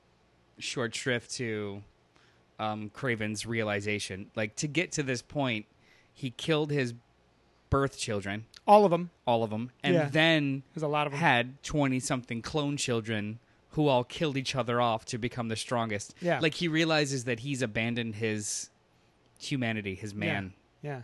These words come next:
Speaker 1: So he doesn't deserve to live anymore.
Speaker 2: Right.
Speaker 1: And that's, I think, why he lets his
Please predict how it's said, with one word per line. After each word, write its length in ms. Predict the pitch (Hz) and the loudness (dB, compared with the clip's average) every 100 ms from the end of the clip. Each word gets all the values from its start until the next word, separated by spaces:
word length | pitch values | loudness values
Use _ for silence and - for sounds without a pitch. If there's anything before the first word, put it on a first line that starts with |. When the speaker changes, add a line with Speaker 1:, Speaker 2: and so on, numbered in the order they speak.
| - _ _ | -16 _ _
Speaker 1:
So 260 | - - 110 | -8 -4 -2
he 80 | 110 | -2
doesn't 220 | 107 110 | -4 -4
deserve 300 | 101 107 98 | -6 -4 -4
to 120 | - | -4
live 140 | 104 98 | -4 -4
anymore. 420 | 95 90 67 - | -4 -8 -12 -14
Speaker 2:
Right. 180 | 160 135 - - - _ _ _ _ _ _ | -10 -10 -12 -20 -20 _ _ _ _ _ _
Speaker 1:
And 180 | 123 127 | -2 2
that's, 240 | 123 120 | 4 2
I 60 | 117 | -2
think, 220 | - 120 | -4 -2
why 120 | 117 107 | 0 0
he 140 | 110 | 0
lets 300 | 107 101 - | 0 -2 -2
his 420 | 104 95 - - | -4 -4 -8 -12